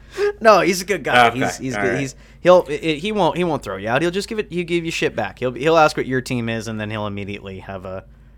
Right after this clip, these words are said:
Speaker 1: have a response.
Speaker 2: There you go. There's just one little table in the corner of the bar that's like
Speaker 1: Yeah.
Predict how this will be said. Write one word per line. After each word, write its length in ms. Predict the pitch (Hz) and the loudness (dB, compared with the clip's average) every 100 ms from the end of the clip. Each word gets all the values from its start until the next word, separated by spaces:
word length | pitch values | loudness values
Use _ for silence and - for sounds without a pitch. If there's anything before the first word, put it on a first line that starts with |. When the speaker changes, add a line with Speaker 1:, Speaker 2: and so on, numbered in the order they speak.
| - | -10
Speaker 1:
have 140 | 110 | -8
a 60 | 98 | -8
response. 400 | 87 - 87 90 | -12 -14 -16 -8
Speaker 2:
There 120 | 101 | -4
you 60 | 90 | -2
go. 160 | 90 95 | -4 -6
There's 220 | 95 - | -6 -6
just 240 | 107 - | -8 -8
one 320 | 104 107 107 | -6 -6 -4
little 180 | 107 101 | -4 -6
table 480 | - - 101 98 101 | -6 -6 -6 -6 -8
in 80 | 95 | -10
the 80 | - | -12
corner 400 | - 101 95 95 | -10 -8 -6 -6
of 120 | 90 | -8
the 60 | |
bar 300 | - 90 92 | -10 -8 -6
that's 240 | 92 90 - | -6 -8 -8
like 300 | 87 82 - - | -10 -12 -18 -18
Speaker 1:
Yeah. 120 | 143 | -10